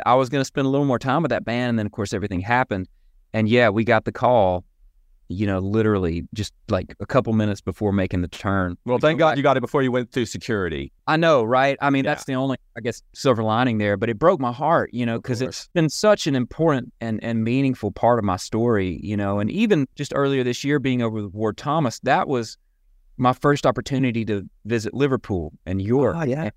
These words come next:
Speaker 1: Bexhill-on-Sea, which Bexhill-on-Sea is where Worshams are from. <laughs>
Speaker 2: Oh, is
Speaker 1: I
Speaker 2: it?
Speaker 1: I did. After sound check, I took a little hike about two miles to the edge of town to Worsham Farm.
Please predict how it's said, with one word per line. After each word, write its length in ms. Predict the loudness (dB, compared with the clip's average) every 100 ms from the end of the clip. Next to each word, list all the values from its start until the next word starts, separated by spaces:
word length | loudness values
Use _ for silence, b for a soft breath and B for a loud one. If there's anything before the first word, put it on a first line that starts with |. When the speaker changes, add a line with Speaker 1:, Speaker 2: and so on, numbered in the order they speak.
| 0
Speaker 1:
Bexhill-on-Sea, 680 | 0 0 -2 -2 -2 0 0
which 220 | 0 2
Bexhill-on-Sea 920 | 2 2 0 0 -2 -2 0 0 -2 -8 -6
is 140 | -4 -2
where 180 | -2 0
Worshams 440 | 0 -2 -4 -4
are 80 | -6
from. 320 | -6 -8 -10 _ -20
<laughs> 400 | -20 _ -8 -6 0
Speaker 2:
Oh, 260 | 2 4
is 160 | 2 2
Speaker 1:
I 40 | 2
Speaker 2:
it? 200 | 0 _ _ _ _ _ -4
Speaker 1:
I 100 | -2
did. 300 | 2 2 2
After 240 | 0 -2
sound 300 | -4 -2 0
check, 220 | 0 0
I 60 | -2
took 220 | -2 -4
a 40 | -2
little 200 | -2 0
hike 380 | 0 0 0 _ _ _ -8
about 300 | 0 0 0
two 160 | -2 2
miles 280 | 2 0 -2
to 80 |
the 140 | -4 -2
edge 140 | -4
of 60 | -4
town 240 | -2 0
to 80 | 0
Worsham 360 | 0 -2 -4 -4
Farm. 400 | 0 0 0